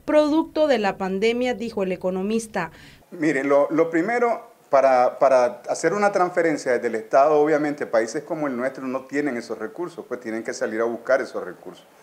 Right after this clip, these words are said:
Speaker 2: Eh, lo primero que hay que hacer es ponerse de acuerdo como país cuál, cuál es el tipo de medida más adecuado para, para Nicaragua. Desde mi punto de vista, lo más adecuado es transferirle a la familia,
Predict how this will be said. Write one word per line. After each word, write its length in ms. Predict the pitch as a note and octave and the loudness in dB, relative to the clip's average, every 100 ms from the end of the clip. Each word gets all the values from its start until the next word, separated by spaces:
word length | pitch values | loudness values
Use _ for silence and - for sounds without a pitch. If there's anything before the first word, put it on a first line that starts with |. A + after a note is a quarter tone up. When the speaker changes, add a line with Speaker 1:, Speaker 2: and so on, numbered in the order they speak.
| - - - - - | -20 -20 -20 -20 -8
Speaker 2:
Eh, 200 | C#3 C#3+ C#3 | 0 2 4
lo 120 | C3+ | 0
primero 360 | B2+ C3 C#3+ | 0 2 2
que 100 | C#3+ | 2
hay 60 | D#3 | 2
que 100 | D#3 | 2
hacer 220 | D#3 D3 | 0 2
es 60 | E3 | 0
ponerse 400 | D#3 B2 A2 D3 | -2 -8 -4 0
de 80 | D3+ | 2
acuerdo 380 | - C3+ C#3 | 2 -2 -2
como 260 | A#2+ A2 G#2 | -4 -8 -4
país 260 | G#2+ G2+ B2 | -2 -2 -2
cuál, 220 | - A#2+ - | -2 -2 -2
cuál 140 | - A#2+ | -2 0
es 80 | C3 | -2
el 80 | |
tipo 280 | C3+ B2 - | -4 -10 -2
de 100 | C3 | -2
medida 500 | C3+ B2+ A#2 B2 C#3 - - - | -2 -2 0 0 0 -4 -20 -16
más 240 | A2+ B2 C3+ | -2 2 4
adecuado 580 | D3 C#3+ C#3+ C3+ A2+ A2 | 2 4 4 4 2 0
para, 380 | G#2 F#2+ D#2 | 0 0 0
para 180 | - A2+ | 0 0
Nicaragua. 640 | A#2+ A#2+ C#3 C3 C3 D3+ - - - - _ _ | 0 2 4 4 4 0 -4 -18 -20 -20 _ _
Desde 220 | - B2+ | -2 -2
mi 100 | B2+ | -2
punto 340 | A#2+ B2+ B2 D3+ | -6 -8 0 2
de 80 | C#3 | 4
vista, 260 | D3+ D3 | 2 0
lo 100 | B2 | 0
más 200 | G#2+ A#2+ | -2 2
adecuado 420 | C3+ C3+ - C3 | 4 4 4 2
es 80 | B2+ | 2
transferirle 520 | B2+ B2+ C#3 C3+ C3 | 0 -4 -2 -6 -2
a 40 | A2+ | 0
la 120 | A#2 | 2
familia, 480 | D3+ D#3 C3+ D3 | 2 0 -2 -4